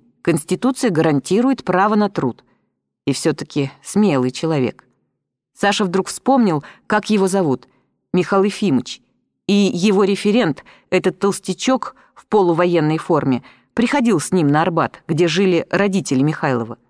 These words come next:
Наблюдал, как играет в шахматы Саша и Мотя, комментировал их игру. Мотя этого не любил,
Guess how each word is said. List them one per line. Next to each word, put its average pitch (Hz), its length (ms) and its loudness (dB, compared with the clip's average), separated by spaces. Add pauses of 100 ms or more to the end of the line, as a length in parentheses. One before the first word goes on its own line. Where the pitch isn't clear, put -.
(160)
Наблюдал, 160 640 0 (260)
как 190 240 -2
играет 170 280 2
в - 60 -8
шахматы 160 440 -2
Саша 160 340 -2
и 180 60 2
Мотя, 156 380 -2 (340)
комментировал 185 680 2
их 160 140 -4
игру. 139 360 -2 (560)
Мотя 190 340 0
этого 175 200 0
не 175 140 2
любил, 170 420 0